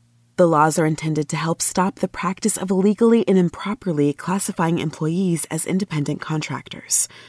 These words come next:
According to the governor's office, a twenty eighteen audit from the Department of Labor and Workforce Development's Employer Accounts Division found twelve thousand three hundred fifteen cases of workers being misclassified,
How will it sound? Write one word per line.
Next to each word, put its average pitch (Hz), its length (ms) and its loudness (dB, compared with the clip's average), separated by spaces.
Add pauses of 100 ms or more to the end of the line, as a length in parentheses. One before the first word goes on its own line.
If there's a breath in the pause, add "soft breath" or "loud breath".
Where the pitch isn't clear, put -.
(360 loud breath)
According 156 440 0
to 143 100 -6
the 147 100 2
governor's 196 440 2
office, 127 600 -2
a 202 60 2
twenty 254 400 6
eighteen - 400 0
audit 147 320 -2
from 175 160 0
the 160 60 0
Department 160 460 -2
of 147 120 -2
Labor 143 320 4
and 156 240 0
Workforce 160 440 0
Development's 147 640 2
Employer 208 480 2
Accounts 165 420 -4
Division 139 540 -2 (100)
found 190 500 4
twelve 233 300 -2
thousand 196 440 0
three 185 200 0
hundred 190 280 0
fifteen 165 400 -4
cases 160 540 -2
of 160 180 -4
workers 208 460 0
being 190 320 6
misclassified, - 880 -4